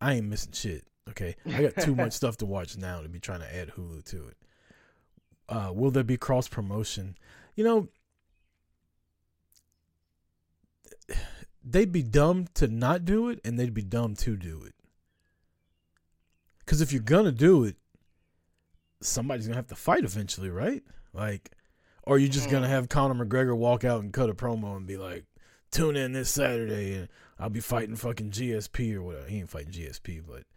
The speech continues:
Speaker 1: you know what I mean? Or you have Roman Reigns come out and just walk in the middle of the octagon, tell everybody to acknowledge him, and they don't know who the fuck he is. <laughs> I don't know. I
Speaker 2: There's, there's absolutely not gonna be any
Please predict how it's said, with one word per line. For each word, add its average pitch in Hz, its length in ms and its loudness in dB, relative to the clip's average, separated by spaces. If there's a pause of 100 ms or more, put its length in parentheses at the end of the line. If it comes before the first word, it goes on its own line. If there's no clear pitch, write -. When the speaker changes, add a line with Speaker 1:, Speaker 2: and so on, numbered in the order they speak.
(260)
Speaker 1:
you 214 80 -2
know 160 60 6
what 131 80 2
I 131 40 0
mean? 143 200 2
Or 120 140 2
you 127 100 4
have 127 240 2 (280)
Roman 131 360 4
Reigns 127 320 2
come 120 200 0
out 113 100 0
and 113 80 -6
just 107 140 -2
walk 117 320 2
in 123 80 -2
the 117 60 -4
middle 117 240 0
of 110 60 0
the 104 80 -2
octagon, 98 720 -4 (540)
tell 131 220 6
everybody 120 340 2
to 127 180 2
acknowledge 113 500 0
him, 95 80 -8
and 95 80 -6
they 104 40 -2
don't 107 140 -2
know 110 100 -2
who 113 60 -2
the 98 60 -4
fuck 110 260 -2
he 101 140 -4
is. 104 500 -6 (120)
<laughs> - 100 -20 (1900)
I 151 40 2
don't 156 160 4
know. 123 140 4
I 113 200 -4 (720)
Speaker 2:
There's, 160 220 -4 (120)
there's 160 300 -4
absolutely 147 480 -6
not 127 240 -4
gonna 117 160 -8
be 120 240 -10
any 113 400 -12